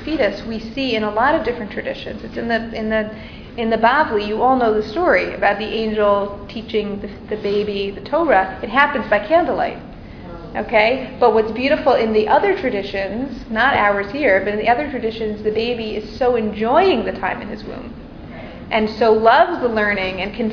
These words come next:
see from one end of the earth to the other, and the Midrash says God is only able to get the baby into the world by extinguishing the candle. Right? So the candle has that function of, right, it's connected to Torah and it's connected to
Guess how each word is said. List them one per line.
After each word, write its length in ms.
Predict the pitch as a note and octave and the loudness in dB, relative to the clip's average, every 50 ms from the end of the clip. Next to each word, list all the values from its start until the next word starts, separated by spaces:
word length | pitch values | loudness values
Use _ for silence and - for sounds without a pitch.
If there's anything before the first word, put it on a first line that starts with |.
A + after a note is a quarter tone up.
| A3 A3+ | -4 -4
see 160 | D4 C#4+ C#4+ | -4 -4 -4
from 220 | - - A3+ A3 | 0 0 2 4
one 180 | A3+ B3 C4 C4 | 4 4 4 4
end 180 | C4 B3+ B3 B3 | 4 4 4 2
of 80 | A#3+ | 2
the 100 | - G#3 | 2 2
earth 240 | A3+ A#3 A#3 A#3 - | 0 0 0 -2 -6
to 80 | - - | -8 -8
the 140 | A#3 A3 | -4 2
other, 420 | - B3+ C#4+ C#4 C4+ G#3 G3+ G3+ - | 4 4 4 6 6 6 6 4 2
and 220 | - - G#3+ G#3 | 0 -2 -2 -2
the 60 | G#3 | -2
Midrash 500 | G#3 G#3 G3+ G3+ A3 A3+ A3+ A#3 A3+ - | -2 -4 -4 0 2 2 2 2 -2 0
says 400 | - A3+ G#3+ G#3+ G#3 G#3+ G#3 - - - - - - - - | 4 4 6 6 4 2 -4 -8 -10 -12 -14 -14 -16 -14 2
God 220 | - A#3+ A#3+ B3 A#3+ | 4 6 6 6 4
is 80 | A#3+ | 2
only 420 | - B3 B3 B3 B3+ B3+ B3 B3 A#3+ | 0 2 2 2 2 0 2 4 4
able 180 | A#3+ A#3+ A3+ A3+ | 4 4 4 2
to 120 | G#3+ G#3+ | 2 0
get 240 | G#3 A3 A3 G#3+ G#3+ | 2 0 0 0 0
the 60 | A3 | 0
baby 360 | G#3+ G#3+ G#3+ G#3 G#3 - - | 2 2 2 2 0 -4 -4
into 200 | G#3+ G#3+ G#3 - | -6 -6 -6 -6
the 100 | - G#3 | -6 -4
world 400 | G#3 A#3 C4+ C4 A#3 G#3+ G#3 G#3 | 0 4 6 6 6 4 4 2
by 140 | G#3 G3 G3+ | 0 0 0
extinguishing 720 | G#3 G3+ - - - - B3 A#3+ A3+ A3 A3 A3+ A3 G#3+ | 0 -2 -6 -12 -6 -6 -4 -4 -4 -4 -6 -6 -8 -8
the 60 | A3 | -10
candle. 360 | - - - - - - - - - - - - - - - - - - - - | -12 -12 -12 -12 -10 -12 -12 -12 -14 -16 -16 -16 -16 -16 -16 -16 -16 -16 -12 -8
Right? 160 | - G#3+ G#3 | -8 -8 -8
So 60 | - G#3+ | -6 -6
the 100 | G#3+ G#3 | -6 -4
candle 340 | - C4 A#3+ B3 A#3+ A#3+ | 2 2 4 6 6 4
has 240 | A3+ A#3 A#3 A3+ A3 | 6 6 4 4 6
that 240 | A#3 A3 G#3+ G#3+ - | 6 4 4 4 4
function 460 | B3+ B3 B3 A#3+ - A#3+ G#3+ G3+ G3+ | 4 2 2 2 0 2 2 2 2
of, 320 | - G#3 G3+ G3+ G3+ G3+ G3+ | 4 4 4 4 4 2 0
right, 140 | G3+ G3+ | 0 0
it's 140 | G#3 G#3 - | 0 -2 -4
connected 400 | - A3+ A3 G#3+ G#3+ - - - | -2 0 0 0 0 -4 -8 -12
to 120 | - - - | -12 -14 -4
Torah 440 | - G#3+ G#3 A3 A#3+ C4+ D4 D#4+ | 0 2 4 4 6 6 4 6
and 100 | - A3 | 4 2
it's 120 | G#3+ G#3+ - | 0 -2 -6
connected 440 | - G#3+ G3+ G3 - - A3 G#3+ - | -4 -4 -4 -4 -2 -6 -8 -8 -6
to 300 | - A3 G3+ G3 G#3 - | -4 -4 -4 -4 -4 -8